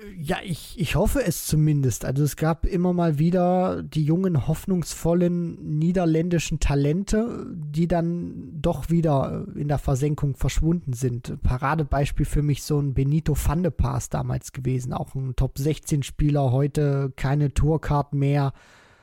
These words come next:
Ob er auch jemals wieder auf die Tour zurückkehren wird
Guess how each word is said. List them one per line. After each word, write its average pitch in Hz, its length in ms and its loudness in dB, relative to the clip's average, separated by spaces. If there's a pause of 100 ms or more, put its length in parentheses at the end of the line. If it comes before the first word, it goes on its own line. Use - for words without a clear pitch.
(200)
Ob - 160 -4
er 139 120 0
auch 147 100 0
jemals 147 500 0
wieder 147 580 0
auf 147 120 -4
die 151 100 0
Tour 151 240 0
zurückkehren 131 720 -2
wird 127 380 -2